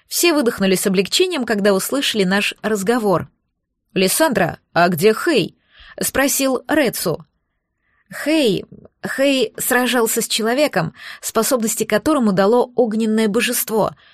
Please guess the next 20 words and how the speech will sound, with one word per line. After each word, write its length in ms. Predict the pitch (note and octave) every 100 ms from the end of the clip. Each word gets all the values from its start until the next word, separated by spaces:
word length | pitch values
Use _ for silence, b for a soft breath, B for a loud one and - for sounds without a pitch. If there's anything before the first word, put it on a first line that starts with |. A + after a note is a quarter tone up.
| b
сказала 460 | - - G#3+ A3 A3+
я 200 | B3+ E4
в 60 |
первую 380 | - B3+ G#3+ A3
очередь 540 | - D#4 - C#4 G#3+ - B
даже 260 | G3 A#3 B3+
не 140 | C4
Рецу, 500 | D#4 F4+ - - D#3+ -
а 160 | - F3
Велии. 580 | F3+ D4+ C4 F3 D#3+ - B B B B F3
«Он 120 | A#3
сказал, 340 | - B3+ C4+
что 140 | B3+ A#3+
есть 160 | A#3
высокая 380 | G#3+ - C4 B3
вероятность 440 | A3 A#3 A3+ G#3+ -
того, 260 | G#3+ C#4
что 260 | C#4 A3+ -
огненное 520 | A#3 G#3 G#3+ G3+ G3
божество 640 | F#3 F#3+ C4 - B3+ C4+